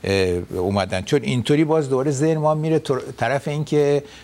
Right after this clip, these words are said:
مثلاً رئیس بانک مرکزی پیدا کنیم، انگار که حالا رئیس جدید بانک مرکزی اومده، فردا صبح یه کا-، فوت و فنی به کار هست که آقای سیف به کار نبرده، این جدیده به کار میاد. نیست همچی چیزی.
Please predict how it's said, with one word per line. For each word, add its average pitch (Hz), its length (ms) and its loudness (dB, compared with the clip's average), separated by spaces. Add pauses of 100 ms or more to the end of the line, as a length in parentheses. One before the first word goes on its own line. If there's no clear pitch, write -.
(120)
مثلاً 131 400 -2
رئیس 120 340 -2
بانک 123 440 0
مرکزی 113 460 0
پیدا 123 260 0
کنیم، 127 240 -2
انگار 113 300 0
که 135 160 -2
حالا 117 300 0
رئیس 110 360 -2
جدید 104 340 0
بانک 101 240 -2
مرکزی 101 420 -4
اومده، 101 340 -2 (380)
فردا 110 280 0
صبح 120 400 -4
یه 117 180 -2 (640)
کا-، - 280 -4
فوت 107 300 -4
و 104 40 0
فنی 127 340 -2
به 113 100 -2
کار 127 220 0
هست 117 260 -2
که 123 160 2 (260)
آقای 110 180 2
سیف 123 220 -2
به 107 120 -2
کار 117 220 2
نبرده، 123 380 0
این 120 140 -2
جدیده 110 300 0
به 107 100 -2
کار 107 160 0
میاد. 107 180 -2
نیست 139 420 2
همچی 90 240 -2
چیزی. 78 400 -10